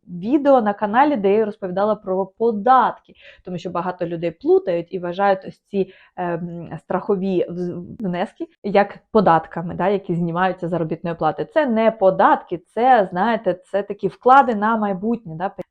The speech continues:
Це і медичне страхування, і, ем, вз-, внески до пенсійного фонду, і це вже такі в-, внески на майбутнє. Е,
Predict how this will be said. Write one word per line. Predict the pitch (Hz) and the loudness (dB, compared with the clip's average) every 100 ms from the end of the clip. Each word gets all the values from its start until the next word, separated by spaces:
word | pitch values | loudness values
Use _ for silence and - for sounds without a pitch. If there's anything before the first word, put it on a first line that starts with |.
| - 180 | -12 -2
Це | - | 2
і | 214 | 4
медичне | 190 302 320 269 | 4 0 -2 -6
страхування, | 254 233 226 233 226 226 226 220 226 214 208 | -4 -4 -2 -2 0 0 -2 -4 -4 -4 -6
і, | 196 185 185 | -6 -2 0
ем, | 180 170 170 165 165 175 | 0 -2 -4 -4 -8 -14
вз-, | - - 175 175 | -16 -12 -10 -10
внески | 180 185 220 226 226 _ 185 175 | -8 -4 -2 -2 -4 _ -4 -4
до | 160 180 | 0 0
пенсійного | 175 170 160 180 170 165 - | 0 -6 -10 -10 -10 -10 -14
фонду, | - 320 403 359 339 - _ _ | -6 -2 -2 -2 -4 -10 _ _
і | - | -16
це | 160 175 | -6 -4
вже | 170 160 | -2 -4
такі | - 165 | -6 -16
в-, | - - | -14 -12
внески | 175 170 226 - | -8 -6 -8 -8
на | 160 156 | -8 -6
майбутнє. | 190 196 170 202 196 165 160 - - _ - | -2 -2 -2 -4 -4 -8 -10 -16 -20 _ -12
Е, | 165 160 156 160 | -6 -4 -4 -4